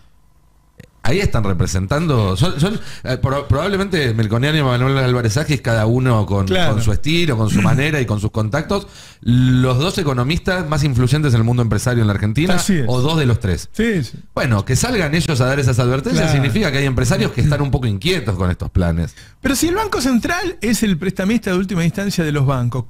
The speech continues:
Speaker 2: si lo cerrás, claro que voy a sacar la plata del banco. <laughs> ¿Cómo no voy a sacar plata del banco? <laughs> ¿Entendés? Y hay un, un, ¿existen países sin que la gente saque la plata del banco? No.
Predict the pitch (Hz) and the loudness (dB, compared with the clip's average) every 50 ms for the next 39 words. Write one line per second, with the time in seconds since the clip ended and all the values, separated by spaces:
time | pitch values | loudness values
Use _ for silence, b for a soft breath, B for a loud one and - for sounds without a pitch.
0 | - - - - - 185 196 190 - 214 226 415 523 - - - 220 - - - | -12 -16 -10 -4 -2 0 0 0 0 -2 -2 0 0 0 0 0 -2 -2 0 0
1 | 160 160 156 151 - 143 127 135 135 127 113 135 127 127 127 127 131 123 120 117 | 0 0 2 2 0 0 0 0 -2 -2 -2 -2 0 0 0 0 0 0 0 0
2 | 110 110 104 101 b b b b b b b b b - - - 698 807 415 807 | -2 -4 -6 -8 b b b b b b b b b -4 -2 -2 0 -2 -2 -2
3 | - 427 415 403 440 466 427 - - - - - - 403 392 392 381 359 349 339 | -4 -4 -4 -4 -4 -4 -6 -4 -4 -4 -4 -2 -2 -2 -2 0 0 0 0 2
4 | 311 269 269 269 254 254 262 247 254 247 247 233 233 208 202 190 180 170 160 151 | 2 2 2 2 2 0 0 2 2 2 4 2 2 2 0 0 0 0 2 2
5 | 156 165 160 165 160 151 131 185 190 - - - - - 466 480 466 466 508 466 | 2 0 0 -2 -4 -4 -2 0 0 0 0 0 0 2 2 2 2 2 0 0
6 | 453 427 508 - 427 403 508 - 392 403 392 392 392 392 - 440 - - - - | -2 -4 -4 -4 -4 -4 -4 -4 -4 -4 -6 -6 -6 -6 -6 -6 -8 -8 -10 -8
7 | - - - - 247 294 359 440 453 440 - - - - - - - - 427 440 | -8 -8 -8 -6 -4 -4 -2 -2 -2 -4 -4 -6 -10 -14 -14 -16 -16 -14 -12 -8
8 | - - - - - - - - - - 156 175 170 202 262 - B B B B | -8 -10 -10 -6 -2 -2 -2 -2 -2 -4 -2 0 2 2 2 0 B B B B
9 | B B B - 208 240 302 349 359 311 269 226 233 - - 220 220 - - 175 | B B B 0 2 4 4 4 2 2 2 2 2 2 0 0 -2 -2 -2 -2
10 | 165 - - 359 349 349 339 254 - 208 196 214 262 240 - 233 190 - - 208 | -2 0 -2 -2 -2 -2 -2 0 2 2 2 2 2 0 2 2 2 2 2 2
11 | 196 180 180 - - - - - - - - - - 156 151 147 139 - 202 196 | 2 2 0 -2 -6 -14 -16 -14 -14 -12 -10 -6 -2 -2 0 0 0 0 0 0
12 | 185 185 147 180 175 156 151 151 165 165 160 151 160 208 247 311 339 254 180 175 | 0 0 0 0 0 0 -2 0 0 0 0 0 0 -2 -2 -4 -4 -2 -2 0
13 | 151 190 392 480 440 320 185 120 - - | 0 0 0 0 -2 -2 -4 -4 -6 -10